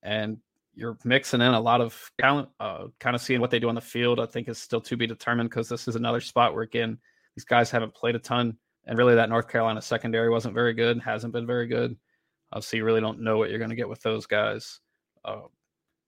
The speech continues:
kinda how they, like I say, it, it can only get better, and I really think, I mean, everything's on a string, right? If the D line is better, it's gonna make those corners look better, and I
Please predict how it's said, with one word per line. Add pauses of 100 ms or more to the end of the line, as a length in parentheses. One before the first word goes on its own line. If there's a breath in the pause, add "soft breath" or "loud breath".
(440)
kinda
how
they,
like
I
say,
it, (180)
it
can
only
get
better,
and
I
really
think, (340)
I
mean,
everything's
on
a
string,
right?
If
the
D
line
is
better,
it's
gonna
make
those
corners
look
better,
and
I